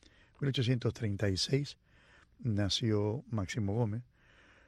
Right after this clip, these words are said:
Mil ochocientos cuarenta y uno nació el mayor general Ignacio Agramonte y Loinás. Mil ochocientos cuarenta y cinco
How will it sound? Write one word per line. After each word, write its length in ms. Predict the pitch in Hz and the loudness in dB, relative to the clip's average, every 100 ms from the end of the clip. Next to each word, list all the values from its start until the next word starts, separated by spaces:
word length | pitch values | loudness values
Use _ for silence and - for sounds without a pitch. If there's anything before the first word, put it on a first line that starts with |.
| _ - | _ 0
Mil 160 | 127 | 4
ochocientos 540 | 120 - - 117 101 104 | 4 4 2 2 2 -2
cuarenta 460 | - 110 107 95 | 2 4 4 2
y 100 | 104 | 2
uno 260 | 123 113 139 - _ _ _ _ _ | 4 2 -2 -10 _ _ _ _ _
nació 800 | - 120 104 - 117 110 107 113 - _ _ | -4 0 0 0 0 2 0 -4 -10 _ _
el 140 | 120 | -2
mayor 260 | 104 104 139 | 0 2 4
general 380 | 139 107 101 98 - - - | 4 2 2 -2 -12 -20 -6
Ignacio 640 | - 110 113 104 127 117 | 0 4 4 2 2 2
Agramonte 560 | 117 101 98 98 95 117 | 2 2 2 2 0 0
y 40 | |
Loinás. 440 | 95 92 92 117 - _ - - - - - | 0 2 2 0 -4 _ -20 -20 -20 -8 0
Mil 80 | |
ochocientos 300 | 110 120 113 | 2 2 2
cuarenta 400 | 120 117 101 95 | 2 2 2 0
y 80 | 95 | -2
cinco 560 | - - 117 92 113 | 0 2 2 0 -6